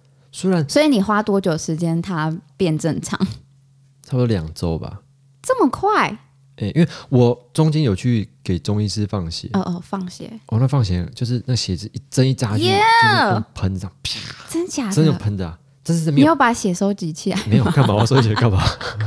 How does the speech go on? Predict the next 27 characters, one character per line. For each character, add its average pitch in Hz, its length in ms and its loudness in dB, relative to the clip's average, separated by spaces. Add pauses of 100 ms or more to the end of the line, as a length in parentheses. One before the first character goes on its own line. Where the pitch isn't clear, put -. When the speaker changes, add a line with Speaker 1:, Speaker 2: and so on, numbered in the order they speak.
(500)
Speaker 1:
<laughs> - 20 -
我 180 640 2
要 170 120 6
收 190 120 6
集 180 60 6
血 143 140 4
干 147 140 0
嘛？ 104 180 -4 (800)
Speaker 2:
嗯。 233 300 -8
Speaker 1:
欸， 175 80 4
我， 175 100 2
你 127 100 -2
知 190 60 4
道 185 40 4
我 151 100 4
以 131 40 6
前 127 100 2
小 101 220 0
时 92 100 -2
候 120 60 2
有 92 80 0
收 104 180 0
集 92 140 2
鼻 82 240 -2
屎， - 180 -10
你 - 80 -10
知 80 60 -14